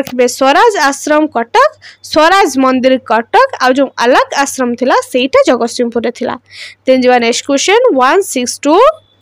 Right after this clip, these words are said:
ଶହେ ବାଷଠି ଅଛି ଦେଖନ୍ତୁ। ବନ୍ଦୀର ଆତ୍ମକଥା ୱାଜ୍ ରିଟେନ୍ ବାଏ, ବନ୍ଦୀର ଆତ୍ମକଥା ୱାଜ୍ ରିଟେନ୍ ବାଏ ଗୋପବନ୍ଧୁ ଦାସ। ଗୋପବନ୍ଧୁ ଦାସ ବନ୍ଦୀର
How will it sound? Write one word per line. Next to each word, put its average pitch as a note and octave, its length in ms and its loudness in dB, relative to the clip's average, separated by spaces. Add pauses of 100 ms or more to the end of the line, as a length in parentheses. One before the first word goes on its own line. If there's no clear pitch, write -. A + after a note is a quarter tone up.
(1200)
ଶହେ B3 300 -2
ବାଷଠି B3+ 500 0
ଅଛି C#4 220 2
ଦେଖନ୍ତୁ। D4+ 380 0 (520)
ବନ୍ଦୀର F#4 460 4 (240)
ଆତ୍ମକଥା D4 680 0 (440)
ୱାଜ୍ G#4+ 280 0 (140)
ରିଟେନ୍ G4+ 320 2 (100)
ବାଏ, A#3 180 -2 (600)
ବନ୍ଦୀର C#4+ 420 4 (300)
ଆତ୍ମକଥା C#4+ 760 0 (440)
ୱାଜ୍ A#4 240 2 (100)
ରିଟେନ୍ B3 340 0
ବାଏ B3 220 0 (580)
ଗୋପବନ୍ଧୁ B3 560 0 (160)
ଦାସ। B3+ 220 0 (560)
ଗୋପବନ୍ଧୁ E4 580 4
ଦାସ B3 340 0 (120)
ବନ୍ଦୀର C4 420 2